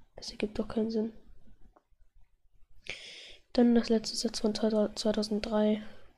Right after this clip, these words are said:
den A T A T. Tausendachtsundsechzig Euro. Hier ist der Preis auf jeden Fall. Der gibt Sinn.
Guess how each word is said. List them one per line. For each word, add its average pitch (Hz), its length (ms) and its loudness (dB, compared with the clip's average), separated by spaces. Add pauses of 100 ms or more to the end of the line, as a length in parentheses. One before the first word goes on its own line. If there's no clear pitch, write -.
(380)
den - 100 -12
A 208 160 2
T 214 280 0
A 214 60 2
T. 214 320 -4 (1300)
Tausendachtsundsechzig 220 2000 2
Euro. 226 240 -4 (140)
Hier 269 160 10
ist 277 140 0
der 208 180 6 (480)
Preis - 500 2 (240)
auf - 160 -4
jeden 214 180 2
Fall. 202 300 -2 (1080)
Der 208 120 4
gibt - 360 -2
Sinn. 196 260 -4